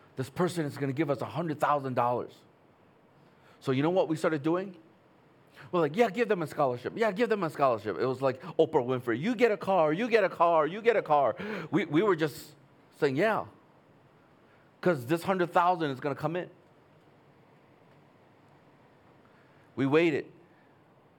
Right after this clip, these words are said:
We waited. And guess what? Nothing came.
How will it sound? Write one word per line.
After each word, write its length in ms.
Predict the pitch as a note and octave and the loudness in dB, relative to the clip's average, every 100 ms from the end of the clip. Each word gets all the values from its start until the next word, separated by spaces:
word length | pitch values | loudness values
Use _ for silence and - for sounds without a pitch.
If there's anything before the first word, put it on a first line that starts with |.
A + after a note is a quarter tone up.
| _ _ _ - - | _ _ _ -10 -2
We 120 | C3 | 0
waited. 420 | C3 E3+ D#3 - - - _ _ _ _ _ _ _ _ _ _ | 2 2 0 -4 -10 -20 _ _ _ _ _ _ _ _ _ _
And 120 | G#2+ | -4
guess 200 | A#2+ B2+ | -2 0
what? 260 | B2+ A2+ - - _ _ _ _ _ _ _ - - | 0 0 -2 -20 _ _ _ _ _ _ _ -20 -14
Nothing 300 | F#2+ A#2+ A#2+ | -6 -4 -4
came. 240 | A2+ G#2+ | -6 -8